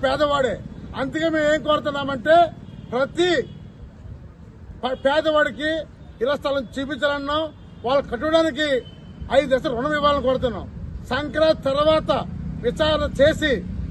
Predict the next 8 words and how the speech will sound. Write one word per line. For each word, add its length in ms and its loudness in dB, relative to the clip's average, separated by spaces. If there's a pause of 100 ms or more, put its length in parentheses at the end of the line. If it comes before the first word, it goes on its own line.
మీరు 160 -2 (120)
పట్టాలు 460 0
ఇవ్వకపోతే 580 0 (140)
మాత్రం 340 0 (640)
ఫిబ్రవరి 600 6 (120)
మొదటి 280 0
తేదీ 220 0 (100)
నుంచి 240 2